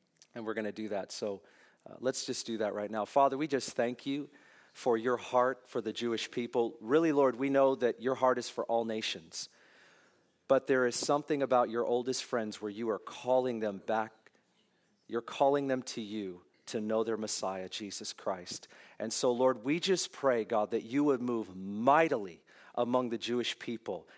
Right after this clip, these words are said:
And we bless Israel, and we pray today, God, that you would move in a way where we would see a messianic movement among the Jewish people that would astound us in these days.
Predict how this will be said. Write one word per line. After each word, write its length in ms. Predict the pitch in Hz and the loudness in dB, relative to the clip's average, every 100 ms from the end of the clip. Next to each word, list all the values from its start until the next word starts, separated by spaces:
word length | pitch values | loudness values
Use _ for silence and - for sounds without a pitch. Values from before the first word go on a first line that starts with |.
| - | -6
And 160 | 120 | -2
we 140 | 131 139 | 0 0
bless 560 | 98 127 147 175 - | 0 6 6 6 2
Israel, 580 | 147 151 147 156 160 170 127 | 0 0 2 2 4 4 0
and 140 | 120 | -2
we 120 | 135 | -2
pray 340 | 151 - 147 151 | 0 2 4 4
today, 440 | - 135 135 110 | 0 2 2 2
God, 280 | 123 117 113 | 2 2 2
that 140 | 117 | -4
you 160 | 117 143 | -2 0
would 140 | 156 | 2
move 180 | 156 151 | 4 2
in 60 | 156 | 2
a 40 | |
way 380 | 131 113 101 101 - - | 4 2 0 -6 -16 -8
where 140 | - 123 | 0 2
we 160 | 127 | 2
would 140 | 135 131 | -2 -2
see 500 | - 127 117 110 110 - | -4 -2 -2 -2 -4 -6
a 80 | |
messianic 720 | 107 123 135 - 139 127 127 120 | 0 2 2 2 2 2 0 -2
movement 460 | 123 123 107 95 | -2 -2 -2 -6
among 240 | 107 110 113 | -2 -2 -2
the 80 | 107 | -4
Jewish 400 | - 123 123 - | -2 0 -2 -4
people 480 | 127 110 104 92 - - | -8 -4 -2 -4 -8 -2
that 140 | 123 117 | 2 2
would 140 | 117 | 2
astound 760 | 107 - - - 151 160 170 117 | 0 2 2 4 6 6 4 2
us 200 | 110 - | 0 0
in 120 | 113 | -2
these 240 | 113 104 | -4 -4
days. 520 | 101 110 104 85 - | -4 -2 -2 -4 -6